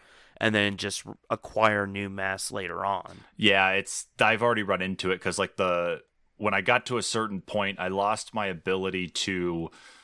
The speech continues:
Speaker 2: like, um, grab enemies, like, you know, from a distance, where it's like, what is it? On the keyboard, you press E, and it shoots out some sort of, like, spider web thing that allows you to manipulate controls, but also grab enemies and, like, hold them in place for a, a, just, like, a second or so.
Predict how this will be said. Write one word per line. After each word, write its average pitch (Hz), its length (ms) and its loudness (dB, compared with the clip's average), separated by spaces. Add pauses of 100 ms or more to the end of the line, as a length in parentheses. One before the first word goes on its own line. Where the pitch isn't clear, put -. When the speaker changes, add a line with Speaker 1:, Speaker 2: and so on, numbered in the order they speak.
(220)
Speaker 2:
like, 85 320 0 (340)
um, 78 520 0 (240)
grab 95 600 2
enemies, 87 480 -2
like, 82 180 -2
you 90 60 -2
know, 85 120 0
from 120 240 0
a 87 60 -2
distance, 78 720 -4
where 85 180 -2
it's 82 220 -4
like, 78 180 -6
what 85 100 -2
is 73 100 -6
it? 82 80 -4
On 85 60 -4
the 87 80 -4
keyboard, 90 360 -2
you 80 60 -6
press - 320 0
E, 85 340 -6 (260)
and 92 120 0
it 87 60 -2
shoots - 280 -2
out 98 140 0
some 107 140 -2
sort 104 180 0
of, 92 40 0
like, 87 140 -2
spider 101 360 2
web 87 220 -2
thing 87 200 -8
that 87 100 0
allows 90 360 0
you 87 60 -6
to 82 80 -4
manipulate 85 460 -4
controls, 90 380 -2
but 92 100 -2
also 80 200 -2
grab 87 500 0
enemies 90 360 -4
and, 85 120 -4
like, 76 140 -6
hold 95 200 -2
them 85 100 -8
in 80 80 -8
place 82 320 -4
for 90 200 -4 (100)
a, - 140 -6
a, 90 60 -6
just, 85 220 -4
like, 85 140 -4
a 80 60 -6
second 98 320 -2
or 107 80 -4
so. 120 380 0